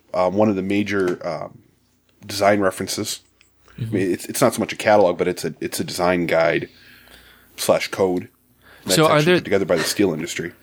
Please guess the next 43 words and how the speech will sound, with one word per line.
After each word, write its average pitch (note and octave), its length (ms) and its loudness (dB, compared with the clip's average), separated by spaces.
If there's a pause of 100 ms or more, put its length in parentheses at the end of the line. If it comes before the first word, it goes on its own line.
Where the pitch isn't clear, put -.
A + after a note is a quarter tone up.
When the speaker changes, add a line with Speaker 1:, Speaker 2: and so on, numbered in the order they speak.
(440)
Speaker 2:
Yeah, G3+ 220 2
so, F#3 220 2
like, E3+ 260 2
I F3+ 160 4
think A3+ 160 4
the F3+ 80 2
thing F3+ 220 2
would D3 100 4
be, D3 140 4
like, C#3+ 180 2
are C#3 100 4
there E3+ 200 4
then, D3 440 2
like, A2+ 400 2
like, A2 220 -2
custom C3 680 0
brand A2+ 440 2
name G#2+ 540 0 (220)
that A#2 80 2
you A#2 120 4
can A2+ 160 0
buy G#2+ 260 4
that's, G#2+ 200 2
like, G#2 120 2
super - 360 0
spec'd G#2+ 420 2
or G2 60 0
patented G#2+ 440 0
on G2 140 0
top G#2 300 2
of A2 60 0
that A2 200 0
then? A#2 220 -2 (240)
'Cause D#3+ 120 2
I F#3 60 6
think F3+ 200 2
ultimately D#3 360 4
that's B2 220 2
what A#2+ 80 2
it G#2+ 60 -6
comes G#2+ 200 -6
down G#2+ 240 -2
to, F2 240 -8